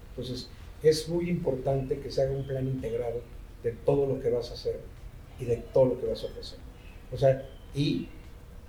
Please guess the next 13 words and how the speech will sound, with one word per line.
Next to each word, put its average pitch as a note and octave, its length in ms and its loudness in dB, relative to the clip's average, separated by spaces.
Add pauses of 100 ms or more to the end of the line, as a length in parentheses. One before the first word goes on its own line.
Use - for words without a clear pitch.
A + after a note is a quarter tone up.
(120)
pensar C3+ 600 4
en C#3 160 2
un C#3+ 120 4
conjunto, C3 640 2
no B2+ 140 -2
puedes, C3+ 460 0 (240)
y C3+ 60 -2
lo C3+ 100 0
mismo D#3+ 380 -4
que D#3 80 6
decíamos D3+ 600 2
hace D3 180 4
ratito, D#3+ 420 0